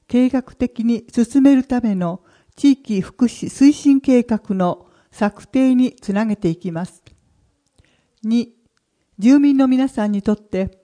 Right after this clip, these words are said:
一番身近な生活圏域である自治会での見守り、支え合いに取り組む支え合い連絡会の設置に向け、働きかけを行うとともに、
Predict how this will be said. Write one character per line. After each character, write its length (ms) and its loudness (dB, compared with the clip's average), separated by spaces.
一 280 -2
番 260 2
身 120 0
近 240 -4
な 340 -6
生 280 -2
活 280 -8
圏 240 0
域 220 -6
で 140 -4
あ 120 -2
る 220 -6
自 160 -2
治 160 -20
会 220 0
で 140 0
の 300 0
見 120 -4
守 420 -2
り、 140 -10
支 140 -6
え 240 0
合 140 -4
い 140 0
に 140 -2
取 260 0
り 0 -
組 220 -4
む 160 -8
支 280 -8
え 240 0
合 160 -2
い 180 -8
連 220 2
絡 160 -2
会 220 -2
の 280 -4
設 260 -6
置 200 -2
に 100 2
向 100 0
け、 240 -8
働 440 -4
き 160 -6
か 140 -6
け 200 -2
を 100 2
行 120 -4
う 60 -2
と 100 -4
と 140 -4
も 140 -4
に、 200 -10